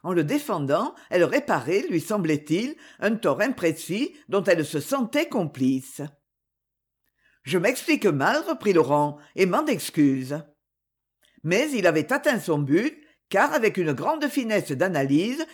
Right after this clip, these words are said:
il comprenait que si Brigitte, après avoir refusé l'amour de Séverin, se reprochait le chagrin dont elle était la cause, elle éprouverait, en défendant son amie, l'impression d'avoir réparé.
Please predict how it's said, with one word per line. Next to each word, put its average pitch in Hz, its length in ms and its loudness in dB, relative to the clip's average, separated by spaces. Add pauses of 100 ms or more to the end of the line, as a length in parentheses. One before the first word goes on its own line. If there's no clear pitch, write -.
(160)
il 165 180 -4
comprenait 208 720 -2 (260)
que 214 160 6
si 311 240 -2
Brigitte, 196 680 2 (220)
après 196 320 0
avoir 151 240 0
refusé 254 460 0
l'amour 170 300 2
de 139 100 -2
Séverin, 160 640 -4 (240)
se - 140 -2
reprochait 269 560 0
le 190 100 0
chagrin 170 460 0
dont 139 180 -4
elle 147 160 0
était 220 220 0
la 151 100 0
cause, 220 480 0 (480)
elle 180 140 4
éprouverait, 202 720 2 (160)
en 175 100 -4
défendant 226 540 0
son 143 180 -4
amie, 147 480 -2 (140)
l'impression 240 720 0
d'avoir 190 320 2
réparé. 147 720 -2